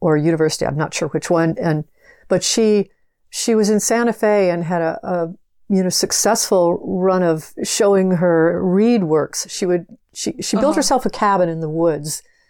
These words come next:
Speaker 1: or not in the woods, but sort of in the, uh, plains outside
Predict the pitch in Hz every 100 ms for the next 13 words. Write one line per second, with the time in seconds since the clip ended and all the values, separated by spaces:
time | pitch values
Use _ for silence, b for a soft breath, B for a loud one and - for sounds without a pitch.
0 | _ - 170 165 180 139 151 151 147 -
1 | - - 165 160 160 151 143 - - 160
2 | 151 156 - - 190 190 170 160 - 156
3 | 160 - 196